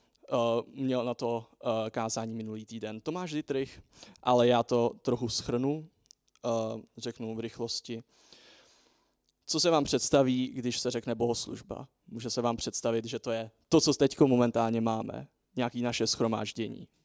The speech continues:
že to je bohoslužba. Bible o tom ale mluví trochu jinak. Bohoslužba není event, bohoslužba je nějaký náš životní styl. Tady v tom verši v Římanům dvanáct jedna: „Vybízím vás, bratři,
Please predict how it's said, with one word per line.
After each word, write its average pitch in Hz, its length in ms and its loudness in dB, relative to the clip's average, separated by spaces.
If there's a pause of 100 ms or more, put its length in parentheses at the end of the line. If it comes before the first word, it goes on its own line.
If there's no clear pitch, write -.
že - 140 -6
to 139 180 4
je 131 200 6
bohoslužba. 113 720 -4 (1600)
Bible 165 220 4
o 160 80 6
tom 160 140 4
ale 151 160 6
mluví 147 220 2
trochu 147 280 4
jinak. 135 500 -2 (360)
Bohoslužba 135 440 0
není 139 280 -2 (100)
event, 131 680 -2 (1040)
bohoslužba 135 560 0
je 131 300 2 (260)
nějaký 123 340 -2
náš 120 220 0
životní 117 720 -2
styl. - 520 0 (1120)
Tady 123 140 4
v - 40 -6
tom 117 140 2
verši 120 480 2
v 123 80 -8
Římanům 117 520 0 (240)
dvanáct 117 440 0
jedna: 120 360 0 (360)
„Vybízím 131 440 0
vás, 127 240 4
bratři, 120 600 -2